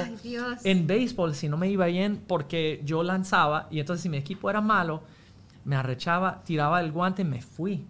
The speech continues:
Speaker 2: Me
Speaker 1: Ay,
Speaker 2: fui
Speaker 1: Dios.
Speaker 2: una vez de la cancha porque estaba tan bravo que, "Ay, no, estos que no me están ayudando, no, entonces no juego". Y me fui. Eso fue ya a los diez, once años.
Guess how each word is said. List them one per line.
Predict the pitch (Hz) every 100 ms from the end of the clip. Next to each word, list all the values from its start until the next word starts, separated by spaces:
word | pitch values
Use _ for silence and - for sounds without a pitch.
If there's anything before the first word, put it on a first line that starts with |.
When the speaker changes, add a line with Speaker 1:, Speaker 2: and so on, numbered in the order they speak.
| -
Speaker 2:
Me | - 156
Speaker 1:
Ay, | -
Speaker 2:
fui | 180
Speaker 1:
Dios. | 208
Speaker 2:
una | 196
vez | 202 202
de | 208
la | 180 143
cancha | 185 180 - 120 127 -
porque | 160 151
estaba | 143 160
tan | 180 202
bravo | 208 214 208
que, | 175 -
"Ay, | 185
no, | 160 175
estos | 170 175
que | 208
no | 180
me | 185
están | 196 226
ayudando, | 220 190 214 226 226
no, | 202
entonces | 214 208 208
no |
juego". | 208 202 139 127
Y | 139
me | 139
fui. | - 147 - - - - - - -
Eso | -
fue | 233
ya | 233 170
a |
los | 151 135
diez, | 139 143
once | 143 139
años. | 143 147 120